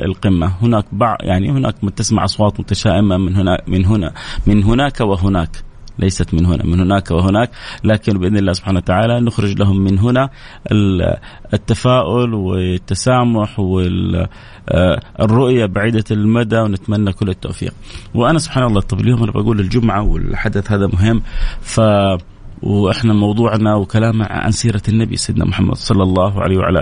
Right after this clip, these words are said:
آله وصحبه وسلم، فجلست كذا أسترجع في الذاكرة كيف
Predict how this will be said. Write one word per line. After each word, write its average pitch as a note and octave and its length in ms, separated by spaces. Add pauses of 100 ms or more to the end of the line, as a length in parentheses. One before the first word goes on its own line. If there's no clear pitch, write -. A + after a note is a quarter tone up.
آله - 80
وصحبه G2 260
وسلم، C#3+ 340 (400)
فجلست D#3 560
كذا B2+ 320 (280)
أسترجع C3+ 640
في B2 120
الذاكرة C3 560
كيف - 480